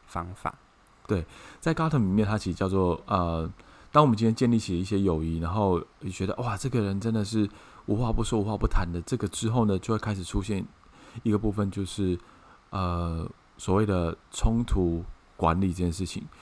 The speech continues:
Speaker 2: 冲突它没有办法被解决，它只能被管理。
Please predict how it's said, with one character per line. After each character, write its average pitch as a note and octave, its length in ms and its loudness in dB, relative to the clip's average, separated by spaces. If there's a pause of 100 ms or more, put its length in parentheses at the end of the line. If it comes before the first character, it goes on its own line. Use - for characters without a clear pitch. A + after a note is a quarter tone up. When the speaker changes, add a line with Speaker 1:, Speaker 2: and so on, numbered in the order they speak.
(240)
Speaker 2:
冲 D#3+ 180 2
突 C3+ 120 0
它 A#2 100 2
没 A#2 80 4
有 G2 60 2
办 G2 80 0
法 F#2 80 0
被 F#2 100 0
解 F2 160 -2
决， E2 120 -6
它 G2 120 -6
只 F2 140 -8
能 D#2 100 -6
被 F2 120 -4
管 D2+ 340 -8
理。 F2 120 -6